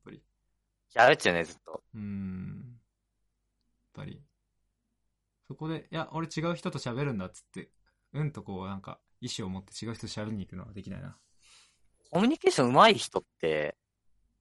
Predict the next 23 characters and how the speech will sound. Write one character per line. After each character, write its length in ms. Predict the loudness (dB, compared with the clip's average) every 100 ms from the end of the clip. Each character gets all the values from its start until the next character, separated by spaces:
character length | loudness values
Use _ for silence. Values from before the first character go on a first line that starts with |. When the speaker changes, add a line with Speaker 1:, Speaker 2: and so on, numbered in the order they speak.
| _
Speaker 2:
喋 400 | -6 2 6 8
り 120 | 6 8
た 100 | 6
い 80 | 6
時 160 | 0
に 80 | -2
喋 400 | -2 4 8 10
れ 120 | 8
る 100 | 8
よ 80 | 8
う 40 | 6
な 80 |
環 360 | 2 0 2 0
境 180 | 6 8
を 120 | 8
作 220 | 4 -8
っ 20 | -10
て 180 | -2
る 80 | -2
気 140 | -2 0
が 180 | 0
す 180 | 0 -4
る。 200 | -6 -6